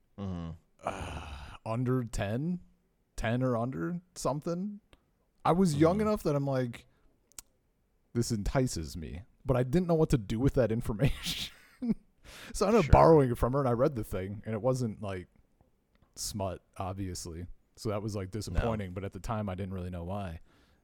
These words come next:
Speaker 2: But, like, it was fine. Like, I li-, I liked it, but not enough to, like, continue or whatever.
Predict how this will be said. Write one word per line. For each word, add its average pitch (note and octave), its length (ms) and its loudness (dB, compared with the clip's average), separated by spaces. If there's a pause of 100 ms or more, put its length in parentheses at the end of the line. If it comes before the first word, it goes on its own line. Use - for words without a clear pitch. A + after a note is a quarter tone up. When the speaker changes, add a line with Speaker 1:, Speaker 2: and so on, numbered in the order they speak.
(500)
Speaker 2:
But, A2 260 0
like, B2 140 2
it F3+ 80 0
was C#4+ 180 0
fine. A2 260 0
Like, A2+ 180 0
I A2+ 100 2
li-, G2+ 360 -2
I A2+ 100 -4
liked A#2+ 360 0
it, G#2+ 140 -4
but G2+ 100 -4
not G2+ 160 -4
enough F#2+ 240 -6 (100)
to, F2+ 80 -6
like, D#2 240 -8 (220)
continue F#2+ 580 -10 (460)
or F2 80 -8
whatever. B1 440 -10